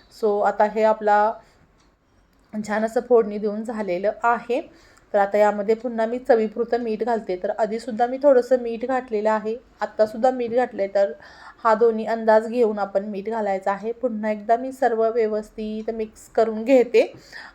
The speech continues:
आणि आता आपण या, याच्या दोन किंवा तीन शिट्ट्या घ्यायच्या आहेत. तुमच्या कुकरला किती शिट्ट्या घ्याव्या लागतात, त्यावेळेला तुमचा भात शिजतो आणि यामध्ये व्हेजिटेबल्स आहेत, तर एखादी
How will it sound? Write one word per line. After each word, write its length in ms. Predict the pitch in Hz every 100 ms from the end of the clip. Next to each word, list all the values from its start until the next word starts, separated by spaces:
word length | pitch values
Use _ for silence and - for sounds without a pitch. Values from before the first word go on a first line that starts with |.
| -
आणि 340 | 190 190 190
आता 280 | 190 202 208
आपण 340 | 208 202 220
या, 200 | 247 202 190 202
याच्या 280 | 208 208
दोन 300 | 196 202 226 262 -
किंवा 160 | 240 226
तीन 280 | 226 247 254
शिट्ट्या 360 | 269 269 220
घ्यायच्या 400 | 226 240 208 208
आहेत. 120 | 233 - - _ -
तुमच्या 440 | 220 208 208 202
कुकरला 440 | 208 233 226 214 214
किती 260 | 247 240
शिट्ट्या 280 | 240 247 214
घ्याव्या 260 | 214 214 208
लागतात, 360 | 214 - 208 202
त्यावेळेला 340 | 208 202 202 202
तुमचा 300 | 214 220 214
भात 180 | 233 240
शिजतो 520 | 240 254 262 - 277 285
आणि 160 | 220 214
यामध्ये 320 | 208 202 202
व्हेजिटेबल्स 600 | 214 208 220 226 220 220
आहेत, 180 | 226 233 233
तर 160 | 220 214
एखादी 460 | 220 220 202 202